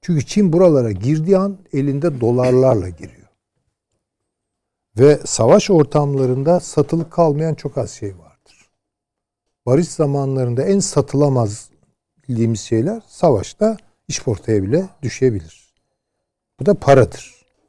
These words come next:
İs-, Pakistan'ın ekonomik durumunu düşünelim, kırılganlığını düşünelim. Çin'in orada yapacağı şeyler, baskılamalar, Türkiye-Pakistan ilişkilerini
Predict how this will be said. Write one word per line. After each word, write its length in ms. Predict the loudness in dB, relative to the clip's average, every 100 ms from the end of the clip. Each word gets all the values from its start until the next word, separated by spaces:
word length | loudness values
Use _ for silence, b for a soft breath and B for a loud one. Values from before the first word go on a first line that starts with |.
| _ _ _ _ _ _ _ _ -12
İs-, 220 | -12 -14 _ _
Pakistan'ın 640 | 2 2 0 -2 0 0
ekonomik 520 | -2 2 4 4 0
durumunu 400 | -2 0 0 -2
düşünelim, 520 | -4 -10 -6 -4 -4 -8
kırılganlığını 840 | 0 0 2 2 0 0 -2 -4
düşünelim. 540 | -6 -12 -10 -6 -6 -10 _ _ _ _ _ _
Çin'in 460 | -2 2 4 4 0 _ -4
orada 320 | 0 2 2
yapacağı 520 | 2 -2 -2 0 -2
şeyler, 720 | -2 -2 0 -2 -4 -12 _ _ _
baskılamalar, 1000 | -2 -2 -2 -2 0 0 2 2 2 -4 _ _ _ _ _ _ _
Türkiye-Pakistan 1160 | -4 -4 -2 2 2 2 0 0 -2 -6 -4
ilişkilerini 800 | -2 -4 -6 -6 4 6 6 4